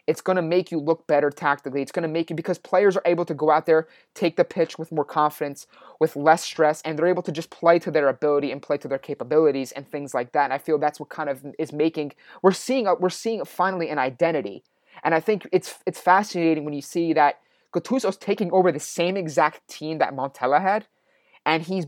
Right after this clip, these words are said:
was able to turn things around much quicker without having as much time as Montella had. Remember, Montella had about a month, month and a half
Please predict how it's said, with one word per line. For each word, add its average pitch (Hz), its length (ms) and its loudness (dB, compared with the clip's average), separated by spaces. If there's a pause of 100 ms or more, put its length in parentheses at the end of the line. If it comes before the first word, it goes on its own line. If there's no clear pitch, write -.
was 170 280 0
able 170 220 2
to 180 120 -4
turn 170 300 -4
things 165 180 -6
around 151 320 -2
much 160 260 -2
quicker 196 500 0 (220)
without 156 300 4
having 160 320 2
as 151 140 2
much 147 200 -2
time 160 220 -2
as 139 80 -4
Montella 139 400 0
had. 117 140 -2
Remember, 139 320 -2
Montella 180 400 2
had 180 140 6
about 151 200 4
a 139 40 -6
month, 156 300 -2
month 156 220 -2
and 135 100 -4
a 131 40 -10
half 147 280 -2